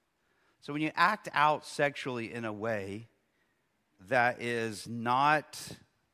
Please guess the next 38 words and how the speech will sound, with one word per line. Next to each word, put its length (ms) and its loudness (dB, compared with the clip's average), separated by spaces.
laid 420 0
out 280 6
in 140 -4
God's 360 0
plan, 720 -8
then 320 2
you 160 2
are 80 2
sinning 680 -2
against 640 -2
your 420 -2
own 360 4
body. 400 0
And 200 -8
so, 440 2
what 200 -2
is 140 2
it 120 -2
that 120 -4
God 260 -4
designed 440 -8
sex 260 -10
for? 220 -6
God 340 0
designed 560 -10
sex. 380 -10
Sex 260 -6
is 160 -10
not 200 -6
just 220 -12
an 120 -8
accident. 560 -8
Sex 280 -8
is 120 -16
not 160 -10
something 460 -10
out 320 -4
of 680 -8